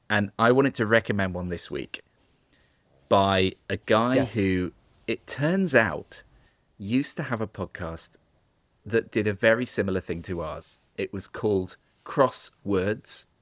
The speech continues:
Speaker 1: Podcast, and he's a comedian called Ian Smith,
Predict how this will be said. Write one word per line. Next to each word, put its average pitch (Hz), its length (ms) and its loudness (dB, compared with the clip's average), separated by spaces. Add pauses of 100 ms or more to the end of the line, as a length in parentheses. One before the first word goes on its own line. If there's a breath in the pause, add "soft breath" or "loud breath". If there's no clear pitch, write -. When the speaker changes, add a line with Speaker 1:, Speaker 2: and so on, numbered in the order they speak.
(280)
Speaker 1:
Podcast, 104 580 -2 (580 soft breath)
and 107 420 2 (680)
he's 110 240 -6
a 117 60 -8
comedian 120 500 -4
called 98 280 -8
Ian 98 220 -4
Smith, 87 420 -10